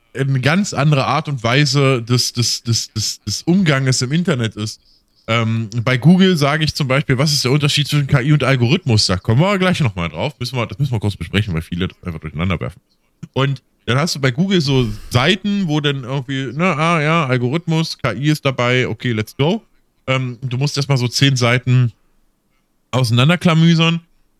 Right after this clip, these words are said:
um da so einen richtigen Überblick zu haben. Und Chat G P T so,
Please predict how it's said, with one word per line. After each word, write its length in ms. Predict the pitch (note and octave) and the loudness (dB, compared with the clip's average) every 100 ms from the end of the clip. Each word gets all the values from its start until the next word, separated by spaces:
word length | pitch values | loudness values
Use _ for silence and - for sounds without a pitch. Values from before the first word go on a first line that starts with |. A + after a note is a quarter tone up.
| - | -4
um 400 | B2+ B2+ B2 A#2 C3 | -2 0 -2 -4 0
da 160 | A#2+ | 2
so 80 | A#2+ | 6
einen 80 | A#2 | 6
richtigen 260 | B2+ C3 A2 | 4 2 0
Überblick 440 | C3+ E3 D#3 F3 | 2 0 0 -2
zu 160 | - D#3 | -2 0
haben. 240 | D3 D3+ | 0 -2
Und 100 | C3 | -2
Chat 200 | - D#3 | 0 2
G 120 | - | 2
P 140 | - E3+ | 2 2
T 160 | F3+ | 4
so, 260 | F3 G#3+ | 4 2